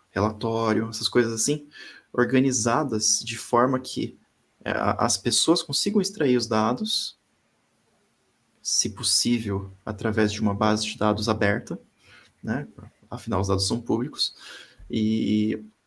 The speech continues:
e pra, pra poder, pra poder fazer as análises de uma forma mais apropriada. Então, tem, é, você tocou num ponto super importante, né? Que é, a gente tem essa,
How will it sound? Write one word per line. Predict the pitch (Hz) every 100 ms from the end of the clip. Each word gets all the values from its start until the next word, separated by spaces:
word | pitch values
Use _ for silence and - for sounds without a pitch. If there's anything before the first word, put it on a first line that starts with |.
| _ - _
e | -
pra, | - 110
pra | 113 113
poder, | - 120 117
pra | - 110
poder | 113 120
fazer | 123 120
as | 120
análises | 123 113 113
de | 110
uma | 120
forma | 120 120
mais | 113
apropriada. | 110 104 - 123 90 95 -
Então, | 107 110
tem, | 110 117 123 - _ _ _ _ -
é, | 92 - -
você | - 123
tocou | 127 135
num | 139
ponto | 135 135
super | - -
importante, | 147 147 143 98 98
né? | -
Que | 104 107
é, | 101 - -
a | -
gente | 110 110 - - - _ _ _
tem | 123 139
essa, | 147 127